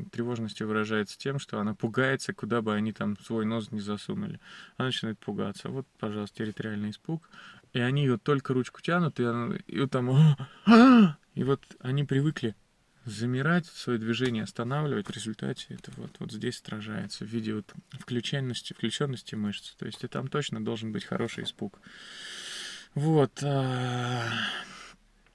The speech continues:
либо невыраженный гнев, агрессия, там, защита по отношению к маме. Ну, то есть что-то, что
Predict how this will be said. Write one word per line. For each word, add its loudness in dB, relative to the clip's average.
либо -2
невыраженный -2
гнев, 0
агрессия, -2
там, -6
защита -8
по -4
отношению -6
к -8
маме. 0
Ну, -4
то -2
есть -2
что-то, -4
что -4